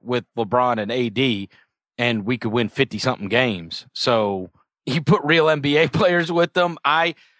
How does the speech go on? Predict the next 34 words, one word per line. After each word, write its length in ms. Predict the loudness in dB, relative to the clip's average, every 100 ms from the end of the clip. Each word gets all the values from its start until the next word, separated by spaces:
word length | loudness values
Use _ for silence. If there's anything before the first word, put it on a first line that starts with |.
| _ _ 0
I 220 | 2 2
think 340 | 0 -2 2
I'd 200 | 2 2
do 200 | 2 4
it. 160 | 2 0 _ -2
They 160 | -2
gave 340 | 0 0 2 0
up 220 | 0 -2
a 180 | -4 -2 -4
massive 1120 | -8 -10 -12 -6 0 2 2 -2 -6 -6 -8 -12 _ _ _ _ -2
haul. 340 | 2 2 2
There 240 | 0 -2
are 40 | -2
some 260 | -2 -2
of 60 | 0
those 200 | -2 -2
things 320 | -2 -2 0
I 80 | -2
would 180 | 0 -2
have 80 | -2
said 240 | -2 -2
no 240 | 2 2 0
to, 260 | -2 -2
but 200 | -2 -6
maybe 220 | -6 -4
they 140 | -4 -4
couldn't 300 | -4 -4 -2
get 160 | -2
it 140 | -4 -2
done. 360 | 2 2 0 -4 _ _ _ _
It 100 | -16 -4
feels 320 | 0 0 2
like 300 | 0 0 -2
they 260 | -2 -2